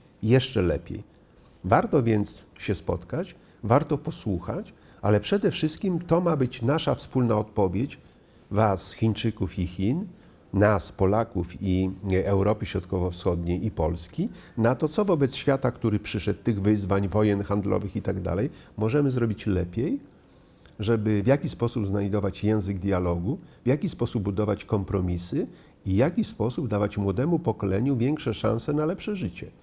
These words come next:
W związku z tym też uczymy się i po waszej, i po naszej stronie, i jeśli tą lekcję będziemy dobrze wykonywać, to będą tego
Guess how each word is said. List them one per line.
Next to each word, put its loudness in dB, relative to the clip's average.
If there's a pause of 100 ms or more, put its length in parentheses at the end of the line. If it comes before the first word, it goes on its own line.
(220)
W -20
związku 0
z -8
tym 2
też 0
uczymy 2
się -6 (720)
i 4
po 2
waszej, 2 (120)
i 0
po 0
naszej 0
stronie, -2 (280)
i 4
jeśli 2
tą 2
lekcję 0
będziemy 0
dobrze -2
wykonywać, -2 (460)
to 2
będą 0
tego -2